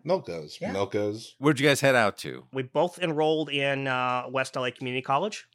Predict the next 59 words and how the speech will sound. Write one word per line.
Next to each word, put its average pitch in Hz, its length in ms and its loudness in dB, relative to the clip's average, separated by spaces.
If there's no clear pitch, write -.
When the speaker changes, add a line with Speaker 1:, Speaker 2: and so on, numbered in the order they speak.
Speaker 3:
Great 87 160 4
Speaker 1:
Yep. - 80 8
Speaker 3:
college. 107 400 4
Great 98 240 0
college. 123 440 2
Speaker 2:
Yeah. 98 60 0
Speaker 3:
Yeah. 156 140 0
Speaker 2:
It's 131 80 -12
how 131 200 4
we, 131 120 -2
uh, 123 180 2
it's 120 200 -8
where 131 100 -2
we 120 80 -8
took 127 160 -14
the 135 60 -20
programming 143 380 -2
classes. 208 600 -2
Speaker 1:
Right. 110 220 6
Speaker 3:
Got 87 120 4
a 82 40 0
solid 113 460 2
life 107 240 2
skill 123 320 2
out 135 200 2
of 175 60 4
Speaker 2:
Yeah. 302 160 6
Speaker 3:
it. - 180 -14
Yeah. 120 160 4
Speaker 2:
I 202 60 0
took, 156 280 -4
uh, - 40 6
uh, 131 560 6
women's 151 280 2
studies. 247 560 0
Speaker 1:
Right. 104 220 0
Speaker 2:
Yep. 143 260 0
Speaker 3:
Good 135 160 8
way 127 240 6
to 160 80 4
maybe 110 460 6
try 120 140 4
and 117 120 2
figure 120 320 6
out, 127 300 4
uh, 113 140 6
what's 113 180 6
Speaker 2:
Yeah. - 60 6
Speaker 3:
going 117 200 6
on 117 200 4
Speaker 2:
Yeah. 381 100 6
Speaker 3:
with 480 80 8
this. - 340 -2
Uh, 127 60 4
Speaker 1:
I 104 100 6
got 104 120 6
Speaker 2:
Yeah. 110 80 6
Speaker 1:
an 107 80 2
incomplete. 107 520 -6